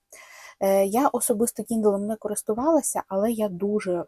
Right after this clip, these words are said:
часто зустрічаю відгуки на Kindle. Я не знаю, на яке конкретне покоління, там ще щось. Але дуже часто люди жаліються, що ти не можеш просто перекинути файл на Kindle, як на флешку. Я не знаю там всіх тонкостей, деталей,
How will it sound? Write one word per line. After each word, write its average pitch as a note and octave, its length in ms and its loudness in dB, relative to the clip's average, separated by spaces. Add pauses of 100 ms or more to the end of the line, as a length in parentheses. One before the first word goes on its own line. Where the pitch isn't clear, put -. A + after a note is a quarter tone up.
часто G3+ 380 -6
зустрічаю F#3 600 -4
відгуки F3 380 -8
на E3+ 80 -8
Kindle. F#3 500 -2
Я G3+ 140 -6
не G3+ 120 -4
знаю, F3 320 -4
на E3 340 -8
яке F#3+ 180 -4
конкретне G3+ 560 -4
покоління, F3+ 920 -4
там E3+ 140 -12
ще F#3 300 -4
щось. - 300 -12 (540)
Але G3+ 200 2
дуже A#3 320 -2
часто B3 440 -4
люди G#3+ 220 2
жаліються, G3 500 -4
що - 160 -6
ти G#3+ 160 -2
не G#3 100 -2
можеш A3+ 300 -4
просто - 400 -4
перекинути F#3+ 580 -4
файл F3 440 0
на E3 100 -6
Kindle, A#3 460 0 (760)
як G3 220 -2
на G3+ 80 -2
флешку. - 520 -2
Я G3+ 100 2
не G#3+ 120 -4
знаю G3+ 380 2
там F3+ 320 -10
всіх - 240 -2
тонкостей, F#3 520 -2
деталей, A3+ 540 2